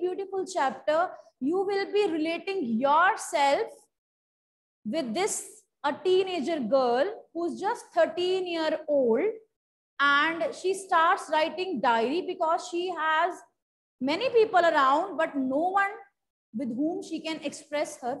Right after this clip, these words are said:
feelings. Fine, because this is the stage when a lot of hormonal changes are there in your body. When you want to talk to someone, you want to express yourself, but people are not able to understand you. Fine, adolescence age is that, you can say, upside down.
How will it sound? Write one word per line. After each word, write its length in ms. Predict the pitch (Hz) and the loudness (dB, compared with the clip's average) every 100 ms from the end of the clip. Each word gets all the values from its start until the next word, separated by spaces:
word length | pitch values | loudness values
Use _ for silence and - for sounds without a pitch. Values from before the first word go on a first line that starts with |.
| - | -4
feelings. 720 | 285 196 - - - - - _ _ _ _ _ _ | -4 -4 -8 -16 -18 -18 -20 _ _ _ _ _ _
Fine, 200 | 277 349 | -4 -2
because 200 | 339 349 | 2 2
this 140 | 302 | 0
is 160 | 359 339 | -4 -4
the 120 | 381 | -4
stage 480 | 381 339 302 330 277 | -4 -4 -4 -4 -6
when 180 | 320 330 | -6 -2
a 60 | 330 | 0
lot 200 | 339 392 | 2 2
of 200 | 403 392 | 0 2
hormonal 560 | 294 302 320 320 339 330 | 0 2 0 0 -2 -2
changes 360 | 294 262 294 | -4 -2 -2
are 160 | 294 262 | -2 -2
there 180 | 254 254 | -2 -2
in 140 | 269 | -4
your 100 | 269 | -6
body. 440 | 247 233 220 233 - _ _ _ _ _ - | -6 -4 -6 -8 -14 _ _ _ _ _ -4
When 240 | 269 311 | 0 0
you 120 | 339 | 0
want 320 | 302 311 320 320 | -2 0 0 -2
to 160 | 370 - | -2 2
talk 340 | 311 311 - | 2 2 -2
to 100 | 370 | -6
someone, 480 | 349 302 277 285 294 | -4 -2 0 0 0
you 80 | 311 | 0
want 220 | 302 277 | -2 -2
to 80 | 330 | -4
express 500 | 311 - - 359 370 | -6 -6 0 0 0
yourself, 600 | 349 311 311 - 285 277 | 0 0 -2 -2 -2 -2
but 180 | 311 - | -4 -6
people 280 | 320 330 370 | -6 -2 0
are 240 | 370 349 | 0 0
not 340 | 330 349 392 359 | -2 -2 -2 -2
able 180 | 302 349 | -6 -6
to 160 | 370 - | -6 -2
understand 680 | 302 302 359 - 294 277 269 | 0 2 0 0 0 0 0
you. 300 | 269 233 - _ _ _ _ _ _ _ - | -2 -4 -6 _ _ _ _ _ _ _ -2
Fine, 360 | 311 349 254 - | 0 0 -2 0
adolescence 600 | 269 277 320 330 339 - | 2 4 2 0 -8 -6
age 240 | 302 302 277 | -6 -4 -4
is 220 | 330 196 | -4 0
that, 500 | 269 269 302 339 349 | 4 4 4 2 0
you 100 | 330 | -4
can 180 | 320 302 | -4 -6
say, 240 | 302 330 | -4 -4
upside 560 | 311 277 - 320 311 208 | -4 -8 -4 -2 0 0
down. 520 | 247 262 277 311 285 | 4 6 6 4 0